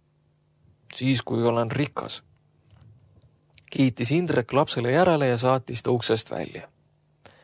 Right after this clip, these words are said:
Ta jäi keset tuba seisma ja katsus mõelda, aga peas virvendas ainuke sõna, raha. Aastate kaupa polnudki ta nagu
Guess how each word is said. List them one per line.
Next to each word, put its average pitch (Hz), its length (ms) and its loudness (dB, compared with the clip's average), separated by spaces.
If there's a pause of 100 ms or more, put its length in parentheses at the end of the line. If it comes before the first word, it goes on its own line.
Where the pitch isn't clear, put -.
(1800)
Ta 170 160 6
jäi 175 280 6
keset 175 320 2 (120)
tuba 175 240 4
seisma 175 460 4
ja 160 100 2
katsus 147 420 -2
mõelda, 160 520 4 (260)
aga 156 160 2
peas 190 360 4
virvendas 165 520 2
ainuke 156 400 -2
sõna, 80 300 -8 (500)
raha. - 380 -4 (920)
Aastate 156 560 2
kaupa 156 300 -2
polnudki 151 500 0
ta 131 120 0
nagu 127 260 -2